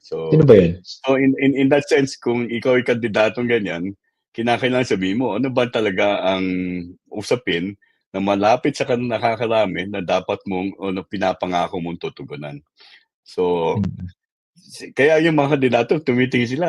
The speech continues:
Speaker 1: ano ba yung pinakamahalagang issue eh? Ah, di ba? Ah, at dito, ko-, kaunti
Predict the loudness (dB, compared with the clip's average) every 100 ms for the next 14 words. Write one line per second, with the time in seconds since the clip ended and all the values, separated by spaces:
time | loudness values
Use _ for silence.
0 | -2 0 0 0 -2 -2 -2 0 0 0
1 | -2 -4 -4 -2 -4 -4 -8 _ _ _
2 | _ _ _ _ -12 -12 -12 -6 -4 -4
3 | -6 _ _ _ _ _ -4 0 0 0
4 | -2 -2 -4 -6 -6 -2 0 2 2 4
5 | 0 2 4 4 4